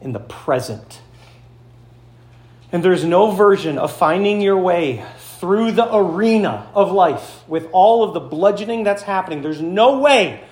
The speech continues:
that you're gonna be able to do that by just thinking about the future. It has to be a present day change that is made in your life. Not just a one thing, but many things by putting Jesus as King at the center of your life. I think one of the greatest weapons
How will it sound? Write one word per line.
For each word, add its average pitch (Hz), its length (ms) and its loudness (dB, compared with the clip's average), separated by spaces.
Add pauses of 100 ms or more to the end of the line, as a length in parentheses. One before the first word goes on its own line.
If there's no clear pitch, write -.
(200)
that 180 120 -2
you're 185 180 -4
gonna 202 140 -4
be 196 140 -6
able 202 120 -6
to 202 100 -4
do 196 140 -8
that 170 180 -2
by 156 120 -4
just 160 200 -10
thinking 151 260 -10
about 143 160 -10
the 143 60 -12
future. 131 440 -16 (400)
It 151 80 -8
has 180 320 -8
to 170 100 -6
be 160 220 -6
a 147 80 -6
present 175 840 -8
day 135 340 -6 (240)
change 127 640 -8 (220)
that 131 120 -6
is 135 140 -6
made 135 260 -4
in 135 120 -6
your 139 140 -6
life. - 380 -10
Not 151 240 -4
just 208 140 -4
a 220 60 2
one 214 240 4
thing, 156 220 -2 (200)
but 147 100 2
many 175 400 0
things 175 260 -4
by 147 100 -2
putting 147 340 -6
Jesus 170 500 -6
as 135 280 -4
King 214 520 -2 (240)
at - 120 -8
the 135 60 -4
center 175 420 -2
of 151 160 -2
your 151 180 2
life. 117 400 -4 (800)
I 160 80 -2
think 180 180 2
one 175 120 2
of 156 40 0
the 156 80 0
greatest 175 460 2
weapons 143 720 -2